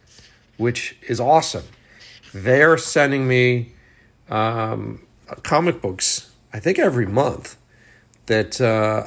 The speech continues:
I get to check out uh, either as they just come out or right before they come out, which is cool. You know me, I've grown up a comic book kid,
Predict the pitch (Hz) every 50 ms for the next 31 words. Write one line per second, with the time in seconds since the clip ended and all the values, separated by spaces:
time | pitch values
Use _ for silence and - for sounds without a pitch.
0 | - 110 113 113 - 120 120 - 110 - - 131 113 110 - 131 117 110 104 92
1 | - - - - _ _ _ _ _ _ _ _ _ - - - - - - -
2 | - 120 117 - - - - - - - 135 139 131 123 110 - - - 113 117
3 | 127 127 - 160 160 160 180 170 - - 160 160 170 180 175 135 110 95 107 120
4 | 165 170 165 - - 190 180 185 185 - 180 175 180 202 220 220 - - - -
5 | - - - - - - _ _ - _ - 143 - - - - - - 214 233
6 | 180 123 110 120 131 156 165 123 131 165 170 120 110 110 92 101 - 123 127 131
7 | 139 131 117 - - - 131 143 - - 127 - - - 139 151 156 127 120 117
8 | 113